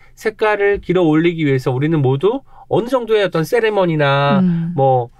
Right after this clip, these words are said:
Speaker 1: 운동 같은 것들을 하고 있을 텐데, 그거의 뭔지를 여러분들이 한번 떠올려 보셨으면 좋겠다는 생각을 해봤습니다.
Speaker 2: 그러게요.
Speaker 1: 다양한 시인들이 그래서 이제 뭐,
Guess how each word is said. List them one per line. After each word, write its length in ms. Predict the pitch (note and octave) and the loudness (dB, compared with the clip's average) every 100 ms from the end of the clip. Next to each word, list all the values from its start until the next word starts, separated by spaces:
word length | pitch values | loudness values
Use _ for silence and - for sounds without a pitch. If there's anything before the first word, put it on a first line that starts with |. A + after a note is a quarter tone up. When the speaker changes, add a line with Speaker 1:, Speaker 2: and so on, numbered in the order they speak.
| - | -8
Speaker 1:
운동 280 | - D#3+ G#3 | -2 0 2
같은 200 | G3 F3+ | 0 0
것들을 380 | D#3+ C#3 C#3+ C#3+ | -2 0 0 0
하고 200 | G#3 G#3+ | 0 0
있을 200 | C#3 D3 | -2 -2
텐데, 320 | D3+ C3+ C#3 D3 | -4 -2 -2 -2
그거의 280 | - B3+ | -2 0
뭔지를 440 | F3+ C#3 C#3+ D#3 C#3 | 0 0 0 0 0
여러분들이 380 | B2 B2+ C3 C#3 | 0 0 0 0
한번 160 | D3+ | 0
떠올려 280 | G3+ A#3+ A3 | 0 0 0
보셨으면 340 | D3 B2+ B2 A2 | -2 -4 -6 -8
좋겠다는 380 | B2 D#3+ C#3 | -4 -4 -4
생각을 300 | A#2 G#2 G2 C3 | -6 -6 -4 -2
해봤습니다. 580 | D#3 C#3 G2 F2 F2 F#2 | -4 -6 -10 -10 -10 -10
Speaker 2:
그러게요. 500 | G3 F#3 - E3+ E3 D#3+ E3 - - - - | -8 -8 -8 -10 -10 -14 -20 -20 -20 -20 -20
Speaker 1:
다양한 440 | - B2+ F#3+ G#3+ G3+ | -6 -2 0 0 -2
시인들이 520 | - F#3 D#3+ C3 C3 | 0 0 0 0 -2
그래서 320 | A#2 G#2+ A2 | -2 -2 -2
이제 400 | G#2 F2 F#2+ F#2 | -4 -4 -4 -4
뭐, 380 | F#2 F2+ F2+ | -4 -6 -8